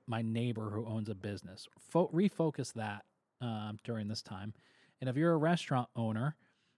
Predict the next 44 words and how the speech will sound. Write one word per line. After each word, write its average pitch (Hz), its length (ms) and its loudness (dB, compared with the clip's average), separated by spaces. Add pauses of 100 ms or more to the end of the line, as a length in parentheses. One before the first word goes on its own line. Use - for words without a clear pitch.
(140)
um, 123 420 -2
really 175 420 4
focus 151 580 2
up 143 220 0
on 120 80 -2
the 117 80 -2 (180)
things 151 360 -2
that 135 140 -6
you 131 120 0
can 120 160 -2
be 120 100 -2
doing 123 300 -2
to 110 80 -4
streamline 120 1200 -2 (500)
your 113 420 -2
efforts 120 480 -4
to, 127 100 -2
like, 110 320 -4 (180)
you 120 140 -2
know, 107 100 -4
really 123 380 0
focus 123 560 -2
in 120 180 -2
on, 110 320 -2 (100)
"Okay, 101 380 -8 (420)
I'm 123 200 -2
going 120 380 0
to, 117 220 -4
like, 104 200 -6
really 123 400 0
focus 117 400 -4
on 110 60 -4
my 104 100 -6
staff 101 340 -10
and 101 200 -12
get 123 200 -2
them 104 140 -4
trained. 95 360 -10
And 101 80 -12
I'm 113 120 -6
really 120 280 -6
gonna 113 140 -8
focus - 380 -8
on, 107 160 -6